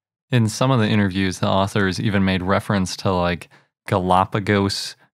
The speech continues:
variants of birds, which are all considered their own species. They're never just considered, "Oh, it's the, that bird, but it's on the Galapagos."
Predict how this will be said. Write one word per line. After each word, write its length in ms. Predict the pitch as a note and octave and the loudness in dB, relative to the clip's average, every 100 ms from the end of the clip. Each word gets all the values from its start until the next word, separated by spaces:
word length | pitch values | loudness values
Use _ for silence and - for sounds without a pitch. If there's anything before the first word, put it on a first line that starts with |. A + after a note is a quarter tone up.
| - | -10
variants 600 | F2+ G#2 G#2+ A2 A2 - | -2 2 4 4 2 0
of 180 | G2+ D#2 | -4 0
birds, 560 | G#2+ A2 D3 D3+ - - _ - | 2 2 2 -2 -8 -16 _ -6
which 160 | A2 - | -4 -2
are 260 | G#2+ G#2 | 0 2
all 200 | G#2+ G#2 | 2 2
considered 560 | G#2+ - G2 A#2 A2 G#2 | 0 -2 -2 -2 -2 0
their 180 | G#2 G#2 | 0 0
own 220 | G#2+ G#2+ | 0 0
species. 680 | - - A2 - A#2 A#2 - | -2 -2 -2 -2 -2 -2 -4
They're 140 | - | -2
never 380 | F#2+ F2+ F#2 F2+ - - - | -2 0 -2 -2 -6 -20 -14
just 220 | - G2 | -8 -6
considered, 720 | - G2 - G2+ F#2+ F#2 E2+ E2 | -2 -2 -2 -2 0 -2 -2 -2
"Oh, 140 | G#2+ | -2
it's 120 | G2 | -2
the, 320 | - G#2 F#2 F2+ - _ - | -4 -2 -2 -6 -16 _ -6
that 260 | G#2 G2+ G2 | -2 -2 0
bird, 380 | G#2 G#2+ F2+ D2+ | 2 2 0 -2
but 180 | G2+ | -2
it's 160 | F2+ - | -2 -2
on 160 | G2 F#2 | 0 0
the 80 | |
Galapagos." 800 | F2 F#2+ G2+ G2+ E2+ F2 E2+ E2 | 0 2 2 0 -2 -2 -4 -6